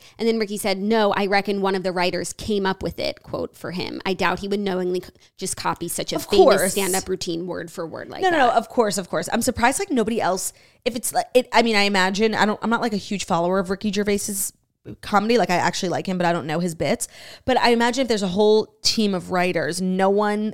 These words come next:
Speaker 2: like, they all work in comedy, they know comedy, they wouldn't realize one of them is
Speaker 1: Hey,
Speaker 2: reciting
Speaker 1: that's
Speaker 2: a,
Speaker 1: familiar.
Speaker 2: a famous bit.
Speaker 1: Yeah.
Speaker 2: Maybe they all are working against James <laughs> Corden. They're
Speaker 1: Yeah.
Speaker 2: trying to take him down.
Speaker 1: Oh, yeah.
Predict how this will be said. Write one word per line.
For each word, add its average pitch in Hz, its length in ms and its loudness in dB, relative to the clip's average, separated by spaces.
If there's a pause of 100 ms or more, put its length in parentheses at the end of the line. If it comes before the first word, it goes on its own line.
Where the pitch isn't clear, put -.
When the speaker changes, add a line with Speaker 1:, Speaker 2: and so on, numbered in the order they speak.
Speaker 2:
like, 208 160 2
they 220 120 6
all 208 300 6
work 190 260 -2
in 196 80 -2
comedy, 185 400 -2
they 180 140 -2
know 175 140 0
comedy, 175 380 -4 (1000)
they 208 160 4
wouldn't 220 260 4
realize 190 300 2
one 180 140 0
of 170 40 2
them 170 140 0
is 175 260 -4
Speaker 1:
Hey, - 60 -12
Speaker 2:
reciting 254 380 2
Speaker 1:
that's 190 100 0
Speaker 2:
a, 277 40 -4
Speaker 1:
familiar. 294 340 -2
Speaker 2:
a - 20 -2
famous 202 380 2
bit. 185 440 0 (120)
Speaker 1:
Yeah. 214 180 -6
Speaker 2:
Maybe 254 140 2
they 330 160 2 (180)
all 208 500 4
are 156 320 -2
working 185 340 -4
against 170 340 -6
James 180 220 -6
<laughs> - 20 -8
Corden. - 360 -2
They're 214 140 -2 (400)
Speaker 1:
Yeah. 220 120 -2
Speaker 2:
trying 214 200 0
to - 80 -10
take - 380 -6
him 208 220 0
down. - 520 -6 (140)
Speaker 1:
Oh, 185 180 -6
yeah. - 220 -8